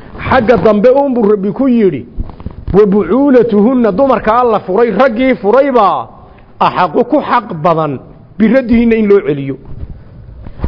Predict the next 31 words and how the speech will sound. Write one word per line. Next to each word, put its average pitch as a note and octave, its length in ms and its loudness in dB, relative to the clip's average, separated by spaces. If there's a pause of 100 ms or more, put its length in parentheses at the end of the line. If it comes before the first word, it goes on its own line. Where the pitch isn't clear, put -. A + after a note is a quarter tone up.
(120)
Gabadha A#3+ 340 2
haddii G3+ 260 0
nin C#4 220 4
la A3+ 80 4
siinayo, B3+ 460 2
nin C4 180 4
loo B3+ 240 6
celinayo, G#3 600 2 (240)
kii C#4 220 2
dalaaqay A3 460 2
baa A3 120 0
ku - 100 -6
xaq G#3+ 200 -2
badan G#3+ 220 2
buu F3+ 80 -2
Ilaahay E3+ 300 0
yidhi. G#2+ 160 -8 (480)
Haddaba A3 340 2
wa C4 160 4
bucuulatuhunna A#3+ 840 2
damiirkaasi A3 540 0
mutallaqaadkiibuu F#3+ 800 2
u G3+ 40 4
noqonaya. C#3+ 440 -2 (460)
Gabadha B3 340 4
ninkeega A3 440 4
loo A#3 260 4
celin A3 240 2
karaa E3+ 280 -2
waa F#3+ 240 2
ayo? A#2+ 260 -6